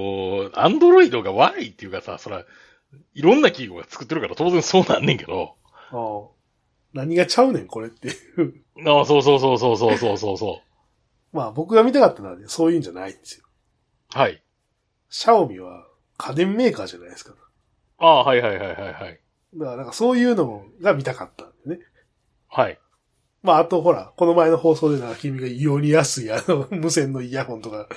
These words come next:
Speaker 1: ああ、もうあれも最高、
Speaker 2: ね。
Speaker 1: マジ最高。
Speaker 2: 言ってきてたからさ、そんなんもあんのかなと思って。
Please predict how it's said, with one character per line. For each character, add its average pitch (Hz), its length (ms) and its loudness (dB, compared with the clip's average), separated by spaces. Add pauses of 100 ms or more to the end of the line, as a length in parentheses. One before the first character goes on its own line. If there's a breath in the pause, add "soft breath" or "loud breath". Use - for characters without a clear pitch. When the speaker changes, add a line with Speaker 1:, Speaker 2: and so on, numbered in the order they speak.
(140)
Speaker 1:
あ 135 220 8
あ、 135 40 4
も 123 140 4
う - 20 -
あ 151 80 8
れ 175 100 4
も 131 200 -6
最 151 240 2 (120)
高、 135 160 -2
Speaker 2:
ね。 110 60 -4
Speaker 1:
マ 151 120 4
ジ 107 120 -2
最 87 220 -14
高。 87 340 -18 (720 loud breath)
Speaker 2:
言 139 80 -14
っ - 20 -20
て 127 80 -18
き 135 60 -12
て 131 100 -10
た 107 100 -16
か 101 80 -18
ら 101 100 -16
さ、 98 180 -18
そ 147 120 -12
ん 135 40 -10
な 117 80 -12
ん 110 40 -16
も 107 120 -10
あ 123 60 -4
ん 139 60 -12
の 120 80 -14
か 107 120 -16
な 160 260 2
と - 80 -10
思 101 120 -20
っ - 40 -20
て。 - 220 -20